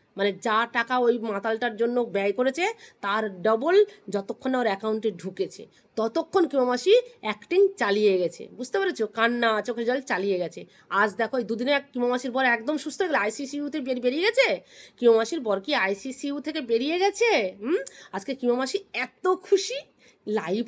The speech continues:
করছে, দুদিন আগে কেঁদে ভাসিয়ে দিচ্ছিল,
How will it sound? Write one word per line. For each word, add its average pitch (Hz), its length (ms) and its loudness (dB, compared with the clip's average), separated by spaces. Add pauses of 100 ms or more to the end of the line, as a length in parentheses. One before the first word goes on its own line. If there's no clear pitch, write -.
করছে, 370 380 2
দুদিন 226 320 -4
আগে 277 240 -4
কেঁদে 330 640 -8
ভাসিয়ে 381 560 -2
দিচ্ছিল, 381 640 2